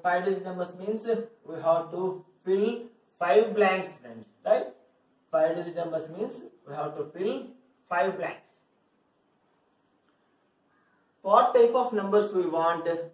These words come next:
What type of numbers want? Zero, one, two, three, four, five. These numbers are given. These numbers are given. The five-digit numbers must be divisible by three.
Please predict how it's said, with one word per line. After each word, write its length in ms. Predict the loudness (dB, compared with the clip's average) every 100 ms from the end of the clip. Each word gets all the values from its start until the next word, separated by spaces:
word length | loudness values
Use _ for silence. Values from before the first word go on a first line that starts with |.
| _ -6
What 180 | -2
type 160 | 0 0
of 140 | 0
numbers 260 | -4 -10 -10
want? 300 | -10 -10 -8 -12 -14 _ _ -4
Zero, 260 | 2 4
one, 240 | 4 0 -4
two, 220 | -8 -6
three, 160 | -4 -4
four, 220 | -4 -6
five. 220 | -6 -6 -8 -14 -6
These 180 | -6 -6
numbers 340 | -10 -10 -6
are 180 | -6 -6
given. 440 | -6 -2 -2 -2 -8 -12
These 140 | -10
numbers 300 | -10 -10 -8
are 120 | -8 -8
given. 360 | -8 -8 -10 -14 _ _ _ _ _ _ _ _ _ _ _ -4
The 240 | 0 0 0
five-digit 680 | 0 2 2 0 0 -2 -2
numbers 580 | -4 -2 -2 -2 -4 -12
must 440 | -8 -8 -10 -12 -6
be 340 | -4 -4 -4 2
divisible 640 | 2 2 -2 -4 -2 0
by 220 | 2 4 2 0
three. 300 | 0 -2